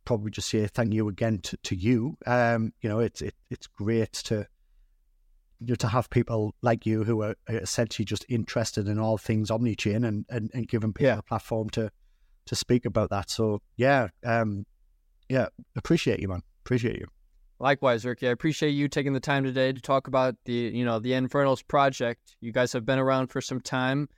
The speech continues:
Speaker 2: I've learned a lot about your story and your past, and I look forward to the future. You know, it seems as if you have a bright future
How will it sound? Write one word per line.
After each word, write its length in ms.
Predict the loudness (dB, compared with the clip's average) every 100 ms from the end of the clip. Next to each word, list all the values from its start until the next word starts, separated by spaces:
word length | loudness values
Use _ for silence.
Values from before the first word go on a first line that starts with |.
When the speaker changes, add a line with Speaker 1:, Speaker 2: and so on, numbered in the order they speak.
| _ _
Speaker 2:
I've 100 | -4
learned 220 | 0 2
a 60 | 4
lot 180 | 4 4
about 260 | 2 0
your 120 | -2 -6
story 440 | 0 2 2 -2 _ -4
and 300 | -2 0 -4
your 80 |
past, 640 | -2 2 2 2 -4 -16 -20 _ _
and 280 | -2 -2 0
I 80 | 2
look 200 | 2 0
forward 280 | 0 0 0
to 80 | -6
the 80 |
future. 500 | 0 2 2 -2 -6 -4
You 80 | 2
know, 180 | 4 4
it 100 | 2
seems 300 | 2 0 2
as 80 |
if 180 | 0 2
you 140 | 0 0
have 100 | 0
a 60 |
bright 340 | 2 4 4 2
future 440 | -4 0 -2